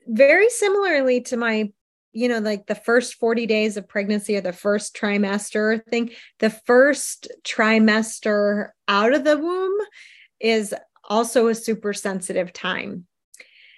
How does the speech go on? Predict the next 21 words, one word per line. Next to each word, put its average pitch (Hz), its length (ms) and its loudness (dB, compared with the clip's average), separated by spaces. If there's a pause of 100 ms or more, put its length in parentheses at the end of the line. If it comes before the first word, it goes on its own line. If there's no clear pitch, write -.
(420)
And, 233 760 4 (240)
um, 220 680 2 (1300)
you, 226 480 0
when 233 260 2
you 269 100 2
have 233 260 0
a 262 40 2
newborn, 214 760 -2 (320)
you 208 320 0
go 208 340 2
into, 208 760 -2
like, 185 280 -2
a - 80 -6
little 196 800 0
nest. 196 760 -4 (360)
They 202 180 0
call 208 280 0
it 214 120 0
the 214 80 -2
fourth 208 460 -2
trimester. - 760 -10